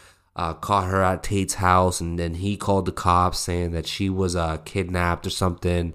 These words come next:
and it was actually the girl's ex-boyfriend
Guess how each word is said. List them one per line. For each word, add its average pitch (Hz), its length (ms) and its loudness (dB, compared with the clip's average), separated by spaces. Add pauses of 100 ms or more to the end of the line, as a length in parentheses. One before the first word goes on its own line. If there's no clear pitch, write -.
(460)
and 80 160 -2
it 82 60 0
was 85 160 0
actually 95 400 0
the 82 120 -2
girl's 87 360 2
ex-boyfriend 87 880 0